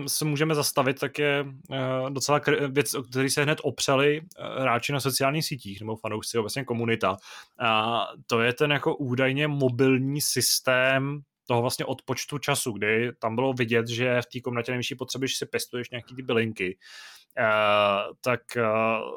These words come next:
že tam prostě nad nima máš nějaký jako časomíry, které ti ukazujou, že tady za dvacet tři minut tě prostě dokvete, tahle ta kytka, můžeš jí sklidit. Je to něco, co tě třeba děsí, nebo je to,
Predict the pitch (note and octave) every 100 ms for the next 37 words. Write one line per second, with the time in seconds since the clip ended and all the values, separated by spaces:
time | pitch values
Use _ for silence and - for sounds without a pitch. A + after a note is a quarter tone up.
0 | G2 F#2+ C#2+ C#2+ C#2+ A#2 A2 C#3 B2 B2
1 | - C3 A#2+ C3 B2+ B2+ - C3 A#2 C3
2 | - C3+ C#3 - C3+ B2 B2+ B2 B2 C3
3 | B2 A2 B2 A#2+ B2+ C3 B2 B2+ A#2+ -
4 | A#2+ - C3+ A#2+ A#2 - B2 B2 - C3
5 | A#2 - A2+ A#2 A#2+ A#2 A#2+ A#2+ - A#2+
6 | A#2 A#2 - - - B2+ G2+ - - -
7 | - _ A2+ E3 F#3 - E3 D#3 D#3+ -
8 | C#3+ D3+ B2 - D3+ G#3 F#3+ F3 E3+ D3
9 | _ C#3 - C#3 B2+